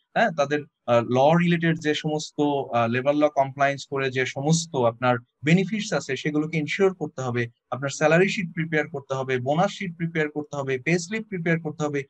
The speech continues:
এই যে ইনকাম ট্যাক্স ক্যালকুলেশন করতে হবে, হ্যাঁ, এই যে সমস্ত বিষয়গুলো, তাদের ফাইন্যান্স সেটেলমেন্ট ক্যালকুলেশন করতে হবে, প্রভিডেন্ট ফান্ড ক্যালকুলেশন করতে হবে, গ্র্যাচুইটি বানাতে হবে, সেগুলো আবার গভর্নমেন্টের অ্যাপ্রুভাল নিতে হবে, এই জন্য আপনার, আহ, আহ,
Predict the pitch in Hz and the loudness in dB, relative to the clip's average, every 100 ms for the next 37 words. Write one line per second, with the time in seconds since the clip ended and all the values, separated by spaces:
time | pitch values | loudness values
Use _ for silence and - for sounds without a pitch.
0 | _ _ - 233 277 240 160 127 160 170 | _ _ 0 2 2 0 0 2 2 2
1 | 202 190 180 - 180 165 165 165 165 160 | 0 0 -2 -2 -2 0 0 0 -2 -2
2 | 151 147 139 131 131 127 - _ - 196 | -4 -2 -2 0 0 -2 -6 _ -6 -4
3 | 165 165 - 214 262 277 277 185 196 370 | -4 -10 -4 -2 0 -2 -2 0 0 0
4 | - 233 175 156 180 151 117 131 156 160 | -2 0 0 2 2 0 0 0 -2 0
5 | 156 175 185 180 185 208 220 - 180 170 | 0 0 -2 -2 0 0 -2 -4 -2 0
6 | 165 165 160 147 139 127 123 139 160 214 | -2 -2 -4 -4 -4 -4 2 2 4 2
7 | 214 208 196 185 _ _ - 170 165 160 | 0 -2 -2 -4 _ _ 0 2 2 0
8 | 165 160 151 147 147 135 120 131 - 202 | -2 -2 -4 -4 -2 -2 0 -2 -2 -4
9 | 220 220 - _ - 170 165 165 156 147 | -2 -4 -6 _ 2 4 4 4 4 2
10 | 147 165 185 185 170 147 160 180 190 143 | 0 2 2 2 2 2 2 0 2 2
11 | - 226 226 214 196 175 170 151 147 175 | 2 2 4 4 0 0 0 0 0 0
12 | 175 165 175 170 _ _ - 127 123 117 | -2 0 -2 -2 _ _ 0 4 4 4
13 | 120 117 | 2 2